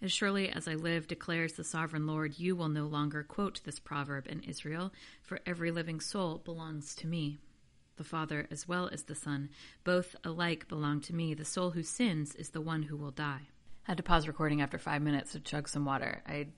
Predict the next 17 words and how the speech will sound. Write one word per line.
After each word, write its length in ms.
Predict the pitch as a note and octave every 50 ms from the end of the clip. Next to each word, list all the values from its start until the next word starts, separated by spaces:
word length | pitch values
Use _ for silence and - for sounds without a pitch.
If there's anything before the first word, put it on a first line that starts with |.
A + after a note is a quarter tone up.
| - - -
sang 440 | - - F3 E3+ D#3+ D3+ C#3+ C3+ - - - - - - - -
<laughs> 1900 | - - - - - - - - - - - - - - - - - - - - - - - - - - - - - - - - - - G#3+ - - -
all 80 | F#3+
the 100 | F#3+ F#3+
hymns 280 | F#3 F#3+ G3 F#3 E3 D#3
an 100 | D#3 D#3 -
octave 380 | - E3 F3 - - A#3+ A#3
down 280 | - - D#3 - - -
today. 440 | - - - - - - - - - - - - - - - - - - - - - - - - - - - - - - - - - - - - - - - - - - - - - - - - - - - - - -
Oof. 340 | E4 D#4+ A#3+ - - - - - - - - - -
Okay. 240 | - - - - - - - - - - - - - - - - - - - - - - - - - - - - - - - - - - - - - - - - -
Eighteen 340 | F3+ F3+ - F3 E3+ D#3+ D#3
three, 280 | - E3 D#3 D3+ C#3
"As 120 | - - -
surely 320 | - F#3 F3+ F3 E3 D#3+
I 120 | - D#3
live, 400 | D3+ D#3 E3 D#3+ D#3 C#3+ C#3+ -